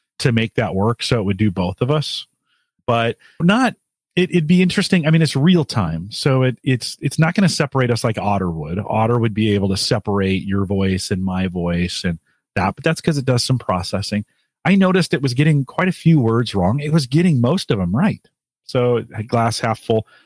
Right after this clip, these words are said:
coffee cup half full or half empty. I, I don't know. And so, I don't know. It was, it was interesting. I haven't seen that live yet.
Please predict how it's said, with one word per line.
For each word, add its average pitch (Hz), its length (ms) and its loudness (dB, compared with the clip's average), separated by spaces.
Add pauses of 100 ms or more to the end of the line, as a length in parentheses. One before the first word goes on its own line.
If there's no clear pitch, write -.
(140)
coffee 143 400 0
cup 139 260 -2
half 127 280 -2
full 131 280 0
or 120 100 0
half 123 260 -2
empty. 120 460 -2
I, 110 300 -4
I 107 40 0
don't 98 180 -4
know. 92 260 -4 (540)
And 127 440 4
so, 139 540 0 (1700)
I 156 60 -2
don't 196 100 0
know. 170 80 0 (120)
It 135 60 -6
was, 143 140 -4
it 151 120 -2
was 147 140 -2
interesting. 143 400 -4
I 113 40 -4
haven't 175 180 0
seen 170 220 2
that 131 180 0
live 127 320 0
yet. 87 220 -10